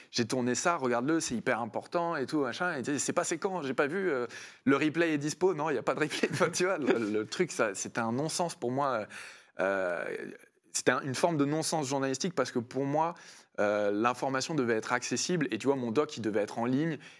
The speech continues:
et que tout le monde puisse le voir, euh, ad vitam aeternam parce que à l'intérieur, t'as des témoignages qui,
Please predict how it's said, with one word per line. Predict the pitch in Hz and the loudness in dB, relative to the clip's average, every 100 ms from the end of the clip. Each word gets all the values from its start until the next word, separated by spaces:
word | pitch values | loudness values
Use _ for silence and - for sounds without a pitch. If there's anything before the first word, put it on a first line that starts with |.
| _ | _
et | 117 | -4
que | 120 | -2
tout | 113 143 | -2 0
le | |
monde | 147 147 | 0 0
puisse | 131 120 | -2 0
le | 117 | 0
voir, | 113 135 139 | 2 2 2
euh, | 127 98 69 | 0 -2 -2
ad | 117 | -2
vitam | 113 113 127 | -2 -2 -2
aeternam | 113 120 113 147 147 | 0 0 0 -2 -2
parce | 104 | -4
que | - 127 127 | -2 0 2
à | 101 98 | 0 0
l'intérieur, | 104 98 107 120 | -4 -2 -2 -2
t'as | - | -4
des | 95 | -4
témoignages | 98 104 104 120 147 - | -2 -2 0 0 -2 -4
qui, | - 107 98 | -8 -8 -8